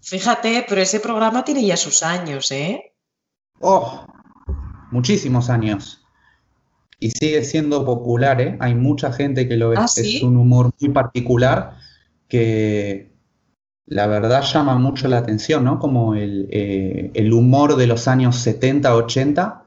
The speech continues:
Speaker 2: le siga causando gracia a la gente de hoy día, ¿no?
Speaker 1: Es
Speaker 2: Dos mil veinte,
Speaker 1: verdad.
Speaker 2: dos mil diez.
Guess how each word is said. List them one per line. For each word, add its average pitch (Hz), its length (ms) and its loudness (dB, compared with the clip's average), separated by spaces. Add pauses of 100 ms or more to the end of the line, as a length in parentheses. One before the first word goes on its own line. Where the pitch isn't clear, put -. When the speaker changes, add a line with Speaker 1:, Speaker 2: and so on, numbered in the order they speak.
(140)
Speaker 2:
le 110 200 2
siga 143 460 0
causando 123 880 0
gracia 151 480 0
a 147 40 0
la 117 140 0
gente 123 460 2
de 107 300 0
hoy 113 160 2
día, 151 260 2
¿no? - 400 -2
Speaker 1:
Es - 60 0
Speaker 2:
Dos - 60 -2
mil 120 160 2
veinte, - 80 4
Speaker 1:
verdad. 220 280 2
Speaker 2:
dos 107 120 -4
mil 110 140 0
diez. 123 300 -2